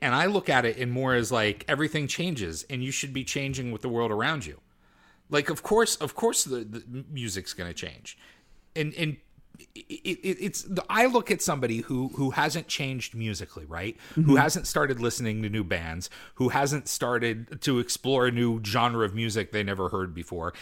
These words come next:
Speaker 1: as somebody who shows up, you know, in a plaid business suit like their Cher from Clueless.
Speaker 2: Yeah, but I
Speaker 1: It, it's, it's sort of like if you showed up, if you, like, if you're listening to the same music you did in the nineties or you did,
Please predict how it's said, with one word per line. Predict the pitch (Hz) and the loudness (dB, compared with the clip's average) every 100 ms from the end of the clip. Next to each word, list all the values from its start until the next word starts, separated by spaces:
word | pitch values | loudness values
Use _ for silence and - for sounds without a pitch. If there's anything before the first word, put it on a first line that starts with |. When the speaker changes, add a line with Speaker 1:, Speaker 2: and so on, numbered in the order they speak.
| - - | -12 -2
Speaker 1:
as | 123 | 0
somebody | - 139 143 139 131 | 2 2 2 2 2
who | 131 117 | 2 2
shows | - - 135 131 117 | 2 2 4 4 4
up, | 123 117 - - - - _ | 2 0 -6 -20 -20 -20 _
you | 151 127 | -2 0
know, | 113 104 117 | 2 0 -2
in | 131 117 | -2 -2
a | 110 | -2
plaid | - 131 117 120 123 110 - - - 110 | -2 0 2 2 0 -2 -10 -20 -16 2
business | 131 135 127 107 | 4 4 2 0
suit | - 101 95 120 | 0 -2 -4 0
like | 107 - | -2 2
their | 113 | 2
Cher | 101 - 123 117 | 2 2 2 2
from | - 104 | 0 -4
Clueless. | - 175 165 90 - - _ _ _ - _ _ _ _ _ - - _ _ _ _ _ - | 0 2 2 0 -12 -14 _ _ _ -20 _ _ _ _ _ -16 -16 _ _ _ _ _ 2
Speaker 2:
Yeah, | 302 165 135 147 170 - | 6 8 6 4 0 0
but | - | 2
I | - 226 | 4 6
Speaker 1:
It, | 160 170 | 6 8
it's, | 185 185 | 6 6
it's | 196 - | 4 6
sort | - 208 | 8 8
of | 202 | 8
like | 180 - | 6 6
if | 160 | 2
you | - | 4
showed | 185 - 202 196 190 | 4 6 6 8 10
up, | 185 175 | 8 6
if | 170 156 | 2 2
you, | 170 | 2
like, | 170 175 165 | 2 2 4
if | 175 180 | 2 4
you're | 226 | 2
listening | 262 226 208 175 160 | 4 2 4 4 4
to | |
the | 156 | 2
same | 147 175 160 | 2 2 4
music | 151 165 147 135 | 4 4 2 2
you | 127 | 4
did | 135 120 | 4 2
in | |
the | 120 | 2
nineties | 113 127 135 120 107 123 | 2 2 2 2 2 2
or | 107 | 0
you | 113 113 | 0 -2
did, | 113 123 117 | 2 2 2